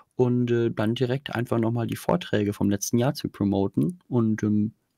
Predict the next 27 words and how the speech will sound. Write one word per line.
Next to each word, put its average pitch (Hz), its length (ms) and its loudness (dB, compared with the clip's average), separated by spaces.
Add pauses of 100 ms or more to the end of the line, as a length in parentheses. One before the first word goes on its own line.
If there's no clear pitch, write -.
(160)
ich - 280 -14
hoffe, 190 420 4
euch, 143 400 -6
äh, 123 120 -6
gefällt - 440 -10
das - 160 -18
genauso 113 420 -6
gut, 104 300 -4 (540)
ähm, 107 420 -2
wie 113 240 0
mir 185 240 4
auf 101 140 2
jeden 90 220 -2
Fall. 123 300 -4 (540)
Und, 107 560 0
ähm, 104 240 -2
ansonsten 123 520 2
sind 135 120 2
wir 117 120 2
gerade 110 400 0
absolut 120 460 -2
in 113 200 -4
der 107 160 -2
heißen 113 300 -2
Phase 117 360 -4
vom 120 160 0
Linux 117 460 0